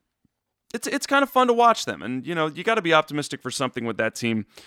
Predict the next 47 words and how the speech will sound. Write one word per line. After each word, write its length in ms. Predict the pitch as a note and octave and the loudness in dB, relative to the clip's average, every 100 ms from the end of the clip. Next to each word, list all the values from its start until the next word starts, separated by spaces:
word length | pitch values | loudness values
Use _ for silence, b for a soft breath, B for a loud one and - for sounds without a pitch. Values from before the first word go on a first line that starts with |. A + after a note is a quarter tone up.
| B B B - | B B B -2
you 80 | |
know, 80 | F3 | 2
especially 460 | C#3+ - D#3 - D#3 | 2 4 2 4 2
in 60 | |
a 60 | C3 | 2
smaller 360 | - C#3+ B2+ A#2+ | 0 2 4 4
market, 320 | A2+ A#2 - | 2 0 -2
and 60 | |
they 60 | A#2+ | -2
just 180 | C#3 - | -4 -2
don't 140 | C#3 | 0
have 160 | B2 A#2 | 0 -2
as 100 | G#2+ | -2
many 160 | G#2+ | -4
superstars 680 | G#2+ - A#2 A2 - G2+ G2+ | -4 -4 -6 -6 -4 -2 -2
right 140 | A2 G2+ | -2 -2
now. 120 | G#2 | -2
You 120 | A2+ | 2
gotta 160 | C3+ C3+ | 4 4
be 80 | B2+ | 2
excited 360 | - B2 A2+ | 2 2 2
about 200 | G#2+ G2+ | 0 -2
guys 240 | G#2+ G2 G#2+ | -2 -2 -4
like 120 | G#2 | -4
Jamal 280 | A2 F#2+ F2+ | -4 -4 -6
Murray 440 | F#2+ G2 F#2+ F#2+ b b b | -4 -4 -6 -10 b b b
and 280 | - G2 F#2+ | -8 -6 -6
Gary 300 | - G2+ G2+ | 0 0 0
Harris, 600 | G2 G#2+ F#2+ F#2+ - - - | 0 0 2 -2 -4 -8 -6
um, 340 | G#2 F#2 F2 D#2+ _ _ _ _ _ _ _ - | -4 -4 -6 -16 _ _ _ _ _ _ _ -4
and 120 | C3 | 2
Will 160 | C3 A#2+ | 6 6
Barton. 320 | A#2 G#2 G2+ | 4 0 0
These 160 | E3+ | -2
are 40 | - | 2
great 240 | C4+ C4+ | 2 4
players, 400 | B3 A#3 F#2+ C#2+ | 6 6 4 0
but, 160 | - B2 | 2 6
uh, 160 | B2 A#2 | 6 4
you 100 | D3+ | 0
know, 40 | |
they 120 | B2+ C3+ | 0 0
just 180 | D3 | -2
don't 140 | F3 D3 | 0 2
have 160 | C#3 | 0
the 40 | A#2 | -2
same 380 | - C3 A#2 | -2 0 0